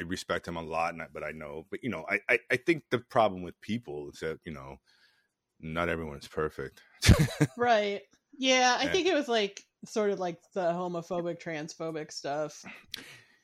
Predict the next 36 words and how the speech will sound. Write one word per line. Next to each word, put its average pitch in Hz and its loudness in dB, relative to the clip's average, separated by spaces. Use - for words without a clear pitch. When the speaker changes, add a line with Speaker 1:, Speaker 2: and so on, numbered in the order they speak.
Speaker 1:
Yeah, 180 12
he's, 143 -2
he - 0
Speaker 2:
That 147 2
I 175 2
Speaker 1:
said, 143 4
yeah, 117 0
I 123 4
agree. 120 4
He 98 2
said, 107 2
Speaker 2:
didn't 170 -8
Speaker 1:
he - 4
said - 2
Speaker 2:
love. 104 0
Speaker 1:
some 98 -4
stupid 101 -2
shit. 113 2
Um, 92 2
Speaker 2:
And 381 6
Speaker 1:
and - 10
Speaker 2:
I 381 10
Speaker 1:
then, - 8
Speaker 2:
just - 8
Speaker 1:
like - 10
Speaker 2:
also 427 6
always, 269 4
like, 226 0
I, 269 2
I 240 4
really 330 2
enjoyed 208 2
Chappelle's 180 -2
show, 160 -2
you 214 -2
know, 160 0